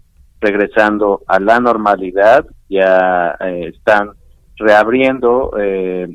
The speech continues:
digamos, paulatinamente, eh, algunos bares, algunos restaurantes, tiendas, eh, lugares de trabajo, escuelas, museos, la atra-, atra-, atractivos turísticos, eh,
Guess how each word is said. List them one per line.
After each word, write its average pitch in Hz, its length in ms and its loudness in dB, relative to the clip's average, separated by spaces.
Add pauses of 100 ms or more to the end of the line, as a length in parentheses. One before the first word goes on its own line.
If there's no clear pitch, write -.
digamos, 104 520 -6
paulatinamente, 110 1120 0 (380)
eh, 104 280 2
algunos 104 480 -2
bares, 123 460 4
algunos 107 340 -4
restaurantes, 110 840 -2 (140)
tiendas, 107 640 0 (180)
eh, 98 200 -4
lugares 101 320 -2
de 95 80 -12
trabajo, 101 520 0
escuelas, 107 640 0 (600)
museos, 110 760 0 (680)
la 107 160 4
atra-, 110 300 2
atra-, 117 400 -4
atractivos 117 680 0
turísticos, 113 880 -2 (240)
eh, 95 520 -4